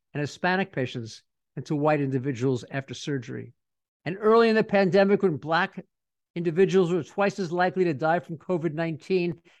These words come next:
as white individuals, physicians tested Black patients for the virus only half as often as they tested white patients with identical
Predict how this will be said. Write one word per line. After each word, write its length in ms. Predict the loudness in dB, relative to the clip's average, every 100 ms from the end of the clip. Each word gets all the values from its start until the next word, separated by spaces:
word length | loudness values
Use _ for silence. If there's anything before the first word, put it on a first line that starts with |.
| -12
as 140 | -6
white 260 | 2 4 4
individuals, 680 | 4 4 2 2 0 -2 -14 _ _ _ _ _
physicians 480 | -4 -2 0 0 -2
tested 600 | -6 -2 -2 0 -4 -2
Black 360 | 0 0 0 -2
patients 540 | -4 -4 -6 -10 -14 _ _ _
for 80 | -2
the 80 | -2
virus 640 | 2 4 4 2 -2 -8 _ _ _
only 200 | -2 -2
half 380 | -2 0 0 2
as 140 | 4
often 460 | 4 4 2 -10 -10 _ -10
as 160 | -8
they 120 | -6
tested 540 | -4 -2 -2 -2 -2 -2 _ _ -2
white 280 | 2 2
patients 520 | 2 -2 0 -8 -10 -18 _ -8
with 100 | -4
identical 1000 | -2 0 4 4 4 0 2 2 0